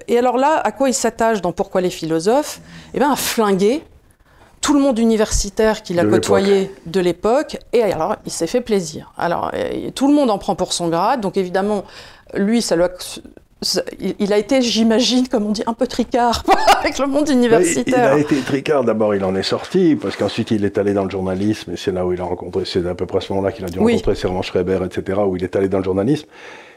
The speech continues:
Speaker 2: Mais surtout, moi, ce qui m'a toujours amusé chez, chez, c'est qu'il, chez Revel, c'est qu'il a cette espèce d'esprit très français qu'on trouve aussi chez Bastiat,
Speaker 1: Très
Speaker 2: qu'on trouve
Speaker 1: voltairien,
Speaker 2: très
Speaker 1: très
Speaker 2: voltairien,
Speaker 1: voltairien.
Speaker 2: très, très fr-, comme Frossart, et cetera.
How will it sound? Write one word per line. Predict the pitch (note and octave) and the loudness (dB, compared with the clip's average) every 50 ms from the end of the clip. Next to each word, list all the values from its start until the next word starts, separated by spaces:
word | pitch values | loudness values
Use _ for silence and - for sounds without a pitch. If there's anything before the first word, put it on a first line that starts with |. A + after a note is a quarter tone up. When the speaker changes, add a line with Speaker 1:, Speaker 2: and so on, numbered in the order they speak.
| _ - | _ -4
Speaker 2:
Mais | A2+ A#2 A#2+ | 0 0 0
surtout, | A#2+ - C3 - G#3 F3 | 2 0 -2 0 0 0
moi, | D3 D3 | 0 0
ce | C#3+ - | 0 0
qui | - B2+ | -2 0
m'a | A#2 A2+ | 0 -2
toujours | A#2 A#2 - D3+ D3 D3 C3+ | -2 -4 -6 -4 -2 0 2
amusé | B2 B2+ B2+ B2+ A#2+ B2+ B2 | 2 2 2 2 2 2 0
chez, | A2+ - - A2+ G2 F2 E2 D2 | 0 0 0 -2 -2 -2 -2 -6
chez, | - - - - A#2 G2 F#2 F2 E2 - - - - - | -6 -6 -6 -2 -2 -2 -2 -2 -4 -4 -4 -6 -8 -8
c'est | - - A2 | -8 -8 -8
qu'il, | - - - - - - - - - - - G2+ | -8 -10 -12 -12 -14 -14 -14 -12 -10 -10 -10 -10
chez | - - - G#2 G2+ | -10 -10 -8 -6 -4
Revel, | - G#2 A2+ B2+ C3+ C#3 | -4 -2 -2 -2 -2 -4
c'est | - - G#2+ | -6 -8 -6
qu'il | A2 A2 A#2 | -4 -2 -2
a | A2 | -2
cette | - A2+ G#2+ - B2+ | 0 -2 -2 0 -2
espèce | A#2+ - - A#2+ A2+ G2 F2+ | -2 -2 0 0 0 0 -2
d'esprit | E2 G2+ A2+ G#2+ - - - - A2+ G#2 F#2 F2 - - _ - - - - - - - - - - _ - _ _ _ - - - - - - | -4 -6 -6 -6 -8 -12 -10 -8 -6 -6 -6 -8 -14 -16 _ -20 -20 -20 -20 -20 -20 -20 -20 -20 -20 _ -20 _ _ _ -20 -20 -20 -20 -18 -12
très | - - B2 | -6 -4 -4
français | A2 - - G#2+ - - G#2 | -4 -4 -4 -4 -4 -4 -4
qu'on | G2+ - F2+ | -4 -6 -8
trouve | - - E2+ F2 | -6 -8 -8 -8
aussi | - - - - | -8 -8 -8 -6
chez | - - | -6 -6
Bastiat, | E2 D#2 F2+ F2 - - - - - | -6 -6 -6 -8 -8 -8 -8 -8 -8
Speaker 1:
Très | - - | -6 -8
Speaker 2:
qu'on | E2+ - | -8 -6
trouve | - - - G3+ | -2 0 0 2
Speaker 1:
voltairien, | A3 A3 F#3+ F3+ G#3 F#3 A3+ B3 B3 A3+ F#3 | 2 2 2 2 2 2 2 2 0 0 -2
Speaker 2:
très | E3 - | -2 -2
Speaker 1:
très | G3 G3+ | -2 -2
Speaker 2:
voltairien, | G3 G3 G3+ G#3+ G3+ G#3+ - - G#2+ G#2 | 0 0 2 2 4 4 4 4 2 2
Speaker 1:
voltairien. | G#2+ G#2 | 0 -2
Speaker 2:
très, | - - A2 G2 F#2+ F2+ | 0 0 0 0 0 -2
très | - - G2+ | -2 -4 -4
fr-, | G2 - - - - - - - - | -4 -6 -6 -8 -6 -6 -8 -6 -4
comme | F2 F2+ F2+ | -4 -4 -4
Frossart, | - - - G2 - - A2+ G2 F#2+ | -6 -4 -4 -4 -2 0 0 0 0
et | F#2+ - | 0 -2
cetera. | - G2+ A2 C3 D3+ | -2 -4 -4 -4 -4